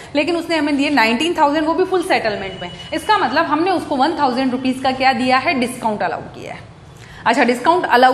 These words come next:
किया, that is the expenditure for our company। और अगर company या firm expenditure करती है, तो हमारी capital क्या होती है? Decrease होती है। हाँ भाई, वन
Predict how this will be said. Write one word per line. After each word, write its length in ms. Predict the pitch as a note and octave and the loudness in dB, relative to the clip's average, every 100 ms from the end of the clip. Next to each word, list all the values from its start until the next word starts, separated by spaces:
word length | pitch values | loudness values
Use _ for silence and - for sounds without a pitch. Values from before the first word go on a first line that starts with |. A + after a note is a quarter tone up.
| B3+ | 4
किया, 140 | A#3+ G#3+ | 0 4
that 160 | A#3 | 2
is 100 | C#4+ | 2
the 100 | C4 C#4 | 0 0
expenditure 540 | C4 - F4 F4 G4 | 0 0 0 0 0
for 180 | F#4 C#4+ B3+ | 2 2 4
our 120 | A#3+ | 2
company। 400 | C4+ B3 - F3+ F3 - - | 0 -2 -2 -8 -10 -12 2
और 100 | C#4 | 4
अगर 260 | C4 C4 E4 | 6 4 0
company 420 | E4 B3 A#3 C4 | 0 -4 -4 -4
या 120 | C4 A3+ | -2 -2
firm 320 | - B3+ D#4 - - | 0 -2 -2 -8 -4
expenditure 580 | A3+ - C#4+ C4+ C4 A#3+ | -4 -2 0 0 0 -2
करती 400 | - G3+ G3 D#4 | 0 -2 0 0
है, 200 | C#4+ E4 E4+ - | 2 2 0 -4
तो 80 | - | -4
हमारी 240 | A#3+ A#3 A#3+ | -2 -2 -2
capital 420 | A3+ G#3 A#3 A#3 | -4 -4 -6 -4
क्या 140 | A#3+ | -2
होती 220 | A3+ A3+ | -2 0
है? 60 | D#4 | 0
Decrease 500 | A#3 A#3 B3+ C#4 B3+ | 0 0 2 2 4
होती 280 | A#3+ - A3 | 0 0 -2
है। 80 | A3+ | 2
हाँ 120 | C4 | 2
भाई, 100 | C#4 | 4
वन 220 | A#3 E4+ | 4 4